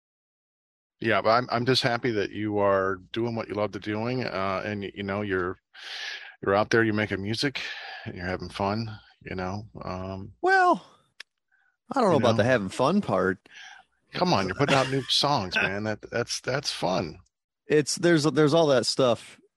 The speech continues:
Speaker 2: There's all that other stuff, though, that's not real fun, like, uh, you know, the, the mundane processes of,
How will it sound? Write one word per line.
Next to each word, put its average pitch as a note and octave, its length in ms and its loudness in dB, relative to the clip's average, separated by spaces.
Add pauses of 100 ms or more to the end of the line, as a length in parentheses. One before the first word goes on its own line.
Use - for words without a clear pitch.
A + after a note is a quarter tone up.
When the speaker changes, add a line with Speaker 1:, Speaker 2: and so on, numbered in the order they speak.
(140)
Speaker 2:
There's A#2 180 0
all A#2+ 140 4
that G#2+ 160 4
other G#2 160 2
stuff, - 360 0
though, G2+ 220 2
that's G2 240 -2
not G2+ 180 -2
real G2+ 200 -2
fun, G2 360 -2
like, G#2 300 -2
uh, F#2+ 280 -2 (600)
you G#2+ 120 -4
know, F#2 200 0
the, G2 380 2
the G#2 80 -2
mundane G#2 600 2
processes G2+ 920 -2
of, F#2+ 300 -2